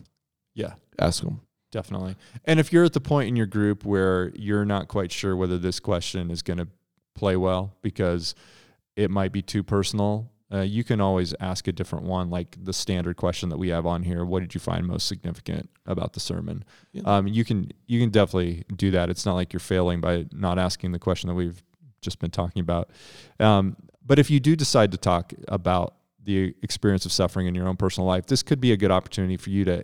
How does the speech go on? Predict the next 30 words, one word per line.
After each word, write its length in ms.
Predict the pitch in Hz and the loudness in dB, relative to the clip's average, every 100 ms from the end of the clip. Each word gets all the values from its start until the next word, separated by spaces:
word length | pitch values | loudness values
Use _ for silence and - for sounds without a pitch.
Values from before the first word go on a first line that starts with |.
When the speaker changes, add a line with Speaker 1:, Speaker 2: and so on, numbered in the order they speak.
| - | -6
Speaker 1:
either 420 | 113 101 90 87 - - - _ _ _ | -4 -2 0 -2 -6 -20 -20 _ _ _
go 160 | 98 101 | 2 4
first 460 | - 107 139 - | 4 4 4 -4
in 180 | - 107 | -4 0
answering 460 | 101 107 113 113 127 | 0 0 0 0 0
it, 140 | 139 - | -4 -4
Speaker 2:
Yeah. 260 | 151 135 101 - | -2 -2 -4 -4
Speaker 1:
uh, 100 | 104 | -4
to 120 | 90 98 | 0 0
model 400 | 90 92 101 123 | 2 2 4 2
it, 200 | 117 - | 2 -2
or 460 | 135 175 120 113 - | 4 8 8 8 4
if 220 | 117 101 | -2 -2
you're, 480 | 104 113 113 110 107 - | 0 4 6 6 4 0
you're 180 | 113 110 | -4 -4
close 420 | - 120 123 - | 0 2 2 0
with 100 | 113 | 0
somebody 400 | - 113 113 110 | 0 2 2 2
in 80 | 107 | 2
your 80 | 101 | 0
group 320 | 104 104 104 | 2 0 2
who 80 | 107 | 0
you 160 | 101 | 0
know 340 | 98 98 98 98 | 0 2 2 0
could 240 | - 101 | 0 0
answer 280 | 98 98 98 | 0 0 -2
this 120 | 92 | -4
question 460 | - 98 - 95 92 | 0 0 0 -4 0
well, 340 | 92 90 92 - - | 0 0 -2 -8 -2
maybe 420 | 104 104 107 101 | 0 4 2 0